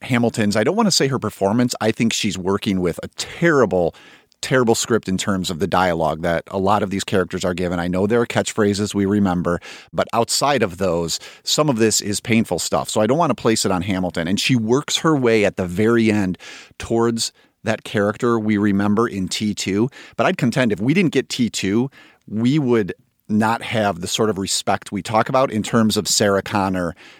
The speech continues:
at all, because this is painful.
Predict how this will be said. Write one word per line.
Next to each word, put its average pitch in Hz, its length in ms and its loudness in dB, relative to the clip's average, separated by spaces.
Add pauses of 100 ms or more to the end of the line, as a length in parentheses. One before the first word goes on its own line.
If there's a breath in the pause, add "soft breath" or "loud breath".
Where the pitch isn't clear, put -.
(280 loud breath)
at 113 160 -2
all, 95 260 0
because 117 560 -2
this 131 540 0
is 101 400 0 (160)
painful. 120 880 0